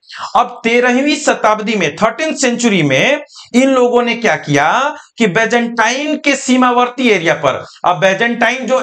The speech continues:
area था, byzantine जो area था उसके सीमावर्ती, तो देखो blue color का जो किनारे किनारे वाला area है,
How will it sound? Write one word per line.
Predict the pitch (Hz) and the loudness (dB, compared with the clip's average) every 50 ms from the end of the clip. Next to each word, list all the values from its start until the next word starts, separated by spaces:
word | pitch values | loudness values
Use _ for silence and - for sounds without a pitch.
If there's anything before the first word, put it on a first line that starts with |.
| 247 - | 0 0
area | 208 220 220 240 254 247 | 0 2 2 2 -2 -2
था, | - 220 226 240 262 269 - - - - - - | 0 0 0 0 0 -2 -8 -16 -20 -14 -4 -2
byzantine | 185 202 190 226 226 220 226 226 214 247 262 | 0 0 2 0 -2 0 0 0 -2 -2 -2
जो | 254 247 247 | -2 -2 0
area | 240 240 240 233 247 240 | 0 0 0 0 0 -2
था | - 220 240 240 269 - - - - - | 0 0 0 0 0 -2 -8 -16 -8 -4
उसके | 208 214 208 - 240 226 | -2 -2 0 0 -2 -2
सीमावर्ती, | - - 226 240 240 226 214 190 - - 160 | -2 0 0 2 2 2 2 0 -2 -4 -6
तो | 151 180 | -4 -4
देखो | 180 170 147 175 226 - 185 | -4 -2 -2 -2 -2 -2 -2
blue | 160 151 208 240 254 | -2 0 0 0 0
color | 240 247 247 254 247 | 0 0 0 0 0
का | 247 247 | 0 0
जो | 233 202 247 | 0 0 -2
किनारे | 240 - 233 233 226 233 240 | -2 -2 0 0 0 0 0
किनारे | 240 240 240 233 233 226 226 | -2 -2 0 0 0 2 2
वाला | 226 226 214 | 2 2 2
area | 208 196 190 190 196 190 170 | 2 0 0 0 2 0 0
है, | 151 139 151 - - | 2 0 -2 -2 -4